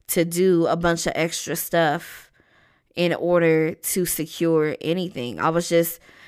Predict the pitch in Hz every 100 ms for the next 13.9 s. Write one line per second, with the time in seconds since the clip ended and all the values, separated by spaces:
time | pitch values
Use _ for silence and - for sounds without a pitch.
0 | - - 185 202 196 190 185 196 185 214
1 | 175 - 180 175 170 170 190 - - 175
2 | 175 175 175 170 170 185 226 - - 170
3 | 170 - - _ _ _ _ _ _ _
4 | - 170 214 190 185 190 170 175 175 170
5 | 175 170 185 - _ _ _ _ _ _
6 | _ - 180 180 208 175 - 165 180 208
7 | 214 240 269 _ _ _ _ - 160 180
8 | 202 220 208 202 180 175 185 175 185 -
9 | 196 202 202 196 202 214 _ - _ _
10 | - 175 165 151 139 - 185 190 208 185
11 | 180 - 196 190 180 175 208 240 - _
12 | _ _ _ _ _ 190 196 170 196 190
13 | 214 165 170 160 165 160 180 50 -